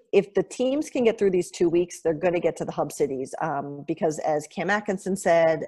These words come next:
um, this is the most dangerous time because players are going home. They can go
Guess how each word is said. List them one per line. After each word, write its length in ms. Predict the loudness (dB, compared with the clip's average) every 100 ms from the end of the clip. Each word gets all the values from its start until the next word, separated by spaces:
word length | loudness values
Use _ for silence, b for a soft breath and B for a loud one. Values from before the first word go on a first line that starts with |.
| -8
um, 400 | -8 -8 -12 -18 _ _ _ _ 4
this 280 | 4 6
is 140 | 2 2
the 60 |
most 200 | 0 0
dangerous 360 | 0 0 -4 -6
time 320 | -4 -4 -6
because 240 | -8 -8 -4
players 360 | 0 2 2
are 40 | 0
going 220 | -4 -4
home. 440 | 2 4 4 2 2
They 160 | 2
can 260 | 0 -6 -2
go 320 | 0 2 2